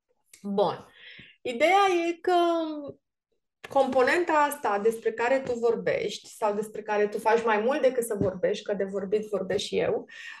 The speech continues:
uh, pe care tu lucrezi activ, eu o văd ca o parte esențială a acestui proces de echilibrare pe care nu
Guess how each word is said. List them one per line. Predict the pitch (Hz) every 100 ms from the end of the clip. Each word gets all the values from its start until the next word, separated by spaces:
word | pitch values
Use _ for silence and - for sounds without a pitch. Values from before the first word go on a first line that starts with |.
| -
uh, | 214 208 202 196 - _
pe | 233
care | 240 233
tu | 233 269
lucrezi | 277 269 247 240
activ, | - 226 - 208 190 226 277 - -
eu | - 262 294 302
o | 277
văd | 262 262
ca | - 262
o | 254 226
parte | 226 240 240 262 247 233 - 240
esențială | 240 240 226 233 220 185 180 -
a | 208
acestui | 202 208 226 226 240
proces | - 214 - 214 220 -
de | 202
echilibrare | 233 240 240 233 226 185 190 170 165 190 220 294 349 - _ 233
pe | 262
care | 262 262 254
nu | 311 -